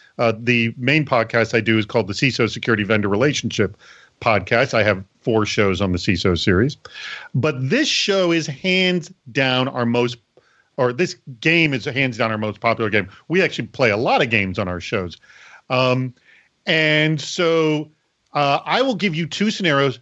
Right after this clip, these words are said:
They're both awful. That, that's the key thing here. They're both scenarios that a cybersecurity professional might, uh, run into or not. It may be kind of a silly, fictional thing. Um, but what you have to do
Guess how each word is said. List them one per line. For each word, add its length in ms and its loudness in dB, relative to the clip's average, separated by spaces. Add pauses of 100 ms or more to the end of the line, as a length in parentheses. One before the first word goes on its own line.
They're 260 0
both 560 -2 (340)
awful. 540 -2 (360)
That, 240 0
that's 240 0
the 160 -2
key 420 -2
thing 320 0
here. 320 0 (300)
They're 200 2
both 560 -2
scenarios 880 0 (300)
that 160 2
a 140 2
cybersecurity 800 0
professional 400 -2
might, 400 0 (640)
uh, 520 2
run 180 0
into 280 0
or 140 -2
not. 220 2
It 80 -10
may 140 0
be 160 2
kind 160 0
of 80 2
a 60 0
silly, 400 0
fictional 760 -2 (120)
thing. 340 -2 (460)
Um, 260 0
but 140 -2
what 160 -2
you 240 -2
have 180 0
to 100 -2
do 460 0